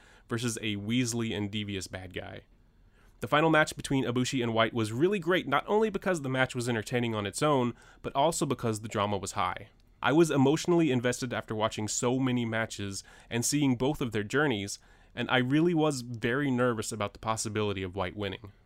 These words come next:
If Naito had been in the match, I wouldn't have been as nervous, because even though I would have wanted to see Ibushi win, I would have been okay with Naito winning as well. New Japan did a great job of putting this match together,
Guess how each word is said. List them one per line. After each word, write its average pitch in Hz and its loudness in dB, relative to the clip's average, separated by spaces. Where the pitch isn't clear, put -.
If 120 0
Naito 190 4
had 117 -2
been 110 0
in 104 2
the 101 -2
match, 95 -4
I 120 -2
wouldn't 143 2
have 131 -6
been 123 0
as 117 0
nervous, 135 -2
because 135 0
even 185 2
though 185 4
I 127 2
would 131 0
have 117 -2
wanted 117 0
to 113 -6
see 107 -4
Ibushi 107 -6
win, 135 0
I - -2
would 160 4
have 147 0
been 151 2
okay 135 -2
with 113 -6
Naito 110 -2
winning 95 -4
as 92 -8
well. 101 -2
New 131 2
Japan 160 0
did 127 2
a 117 2
great 120 2
job 113 2
of 107 -6
putting 107 -4
this 98 -10
match 98 -6
together, 113 2